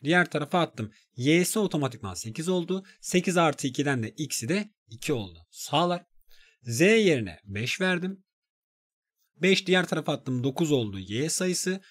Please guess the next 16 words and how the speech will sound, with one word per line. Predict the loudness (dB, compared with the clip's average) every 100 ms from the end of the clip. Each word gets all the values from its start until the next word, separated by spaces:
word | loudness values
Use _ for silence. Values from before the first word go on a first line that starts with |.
| _
Yukarıda | -4 0 0 0
Y | -2 -4
yerine | -6 -6
dokuz | -4 0 0
yazdım. | 0 0 -4 -6
X'i | -6 -6 -2
de | -2 -2 -8 _ _ _ -2
bir | 2 2
oldu. | -2 -8 -20 _ -2
Bir | 4
değer | 6 6 4
daha | 4 6
versem, | 4 0 -8 -16 _ _ _
dört | -6 -6 -6
beşti | -6 -4 -6
ya, | -6